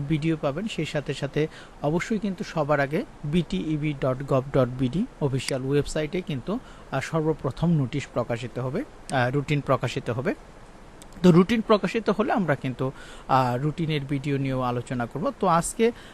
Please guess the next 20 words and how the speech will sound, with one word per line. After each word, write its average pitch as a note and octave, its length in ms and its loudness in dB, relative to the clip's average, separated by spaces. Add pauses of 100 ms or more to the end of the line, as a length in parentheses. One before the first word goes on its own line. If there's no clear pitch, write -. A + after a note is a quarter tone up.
(120)
আহ, C#3 160 4
দুই D3+ 320 2
তারিখ E3 280 4
পর্যন্ত, E3+ 380 -2
আহ, C3 760 -4
সকাল, C#3 460 2 (300)
আহ, A2+ 580 0
সাতটা C3+ 460 -4 (220)
চুয়ান্ন D#3+ 360 4
মিনিট C3 320 -2
বাজে। C#3+ 300 0
তো F3+ 80 2
এখন C#3+ 280 0
পর্যন্ত C#3+ 420 -2
কিন্তু C#3+ 260 0
নোটিশ, D#3 540 4
আহ, B2 260 2
রুটিন D3 260 2
প্রকাশিত C3+ 540 -2
হয়নি, C3 300 0